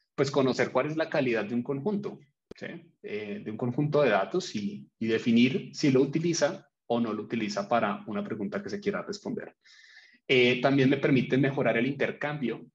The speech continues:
la búsqueda y la recuperación de información, eh, y eso aumenta la confianza en ese tipo de datos. Cuando tengo unos buenos metadatos, pues,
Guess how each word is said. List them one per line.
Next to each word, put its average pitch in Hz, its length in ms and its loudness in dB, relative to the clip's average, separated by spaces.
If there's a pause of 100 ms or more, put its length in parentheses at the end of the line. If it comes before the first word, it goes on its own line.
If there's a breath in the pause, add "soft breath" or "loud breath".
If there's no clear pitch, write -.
(420)
la 110 140 2
búsqueda 135 380 2
y 131 40 4
la 120 100 4
recuperación 104 680 -4
de 107 80 -6
información, 110 760 -2 (500 loud breath)
eh, 110 480 4
y 120 120 2
eso 113 160 0
aumenta 131 360 0
la 131 140 -2
confianza 110 760 -4
en 113 120 -2
ese 101 200 -2
tipo 110 300 -2
de 107 100 2
datos. - 280 -4
Cuando 95 180 -12
tengo 95 200 -6
unos 107 160 -2
buenos 113 240 -2
metadatos, 104 560 -2
pues, - 440 -6